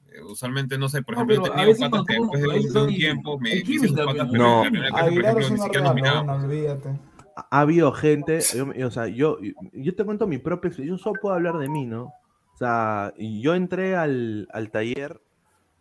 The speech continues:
Speaker 3: porque sí quería yo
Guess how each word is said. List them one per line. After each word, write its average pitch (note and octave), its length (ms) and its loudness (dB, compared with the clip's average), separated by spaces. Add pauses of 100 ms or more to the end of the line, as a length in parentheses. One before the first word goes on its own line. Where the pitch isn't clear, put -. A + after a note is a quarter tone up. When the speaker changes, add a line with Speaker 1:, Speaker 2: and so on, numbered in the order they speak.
(260)
Speaker 3:
porque A2+ 1500 6
sí D#3+ 420 -6
quería D3 400 0 (100)
yo C3+ 420 -2